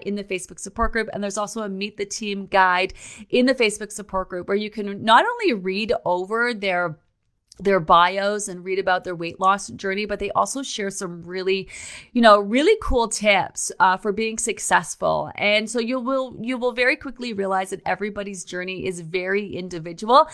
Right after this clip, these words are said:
So if you're looking for some motivation, uh, be sure to check that out for sure. Also, our Living Method app. Um, we're so excited about A I. Um, we've done twenty programs. There's been a lot of questions asked and a lot of questions answered, and we've inputted it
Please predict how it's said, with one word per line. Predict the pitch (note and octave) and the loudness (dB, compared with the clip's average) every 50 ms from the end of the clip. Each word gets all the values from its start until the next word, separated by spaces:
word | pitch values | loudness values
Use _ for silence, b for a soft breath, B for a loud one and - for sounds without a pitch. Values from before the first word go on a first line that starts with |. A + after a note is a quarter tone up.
| B B B B | B B B B
So | B - A#3+ | B -2 -2
if | A3+ A3+ | -2 0
you're | A3+ G#3+ | -2 -2
looking | A3+ A3 B3+ B3 A3+ | -2 -2 -4 -6 -4
for | - A3+ | -4 -8
some | G#3+ - A#3 G#3+ G#3 | -8 -6 -6 -4 -2
motivation, | G3 F#3+ F#3+ F#3+ F#3 A#3 C4 C4+ B3 A#3+ - B3+ A#3+ A#3 A3+ | -2 -2 -2 0 2 2 2 2 2 0 0 0 0 0 0
uh, | A#3 - - G3 F#3+ | 0 0 2 0 0
be | F3+ F#3+ | 0 -6
sure | - - G3 F#3 | -8 -8 -12 -12
to | F#3 | -12
check | F3 - F#3+ E3+ - | -10 -8 -10 -8 -6
that | F#3 F3+ E3+ | -6 -4 -4
out | F3 F3 E3+ - | -4 -4 -6 -8
for | F3+ | -10
sure. | E3 - F#3 E3+ D#3 D#3 _ _ _ _ _ _ _ _ _ _ _ _ _ _ - - | -8 -4 -2 -2 -4 -4 _ _ _ _ _ _ _ _ _ _ _ _ _ _ 0 6
Also, | A3+ B3 D4 D4 - A4 | 8 8 8 8 4 0
our | A#4+ A#4 A4 F#4 | 0 2 2 2
Living | B3 A3+ B3+ C4+ B3+ | 2 2 2 0 -2
Method | B3+ B3 B3+ A#3+ G#3+ | -2 -2 -2 -2 -2
app. | - - F#3 F#3+ F#3+ E3+ E3 - - - | 0 2 2 2 2 2 0 -4 -6 -6
Um, | G3+ G3+ G3 | -4 -4 -4
we're | G3+ G#3+ | -4 -4
so | G#3 - A#3+ B3 | -4 -2 0 0
excited | E4 - - - G3+ G3 G3 F#3+ | 0 -2 -2 -4 -2 -2 -2 -4
about | F#3 F#3 F3 F3 F3+ - | -4 -4 -6 -6 -6 -6
A | F3 E3+ F3 F3 | -6 -6 -4 -4
I. | E3+ F3 E3+ E3 E3 F3 G3+ G#3+ B B B B B B B - | -2 -2 -2 0 0 -2 -2 -4 B B B B B B B 4
Um, | G3 F#3+ F#3 F#3 F3+ F3+ G3 F#3+ - | 6 6 6 6 4 0 -4 -8 -6
we've | G#3 A3+ A#3 | -6 -4 -2
done | A#3 A#3+ A3+ A3 | 2 2 2 0
twenty | G3+ - - G3+ F#3+ G#3 | 0 -8 -8 -6 -6 -6
programs. | G3+ - - F#3+ F3 E3+ - F#3 F3+ F#3 G3+ G#3+ G#3 - | -8 -6 -2 -2 -2 -2 -2 -4 -4 -4 -4 -6 -8 -10
There's | G3 F#3 F3+ - | -10 -12 -10 -8
been | F#3+ F#3 | -6 -6
a | F#3 F3+ | -4 -4
lot | F3+ F3 F3 E3+ E3+ F#3+ | -4 0 0 0 0 0
of | G#3 | -2
questions | G3+ - G3+ F#3 F3 - - G3 F#3 F#3+ - - - | -6 -4 -4 -4 -4 -4 -6 -6 -6 -8 -8 0 2
asked | F3 E3+ F3 F#3 G3+ - - | 2 2 2 0 -4 -4 -8
and | G3 F#3 | -10 -8
a | F3+ | -8
lot | F3 E3+ E3 E3 | -6 -6 -6 -6
of | F3+ - | -6 -8
questions | - F#3+ F#3 - - F#3+ F3+ - - - | -10 -10 -10 -8 -8 -8 -8 -8 -10 -10
answered, | D#3 D#3+ E3 - G#3 G3 F#3+ - - | -8 -8 -8 -6 -8 -10 -10 -10 -12
and | E3 E3+ | -12 -10
we've | F3 E3+ E3+ - - | -10 -12 -12 -8 -6
inputted | - G#3 G#3+ G#3 - A3 G3+ G3+ F#3 | -6 -4 -4 -6 -8 -8 -6 -4 -2
it | F3 E3+ F3 - - | -2 -2 -4 -6 -8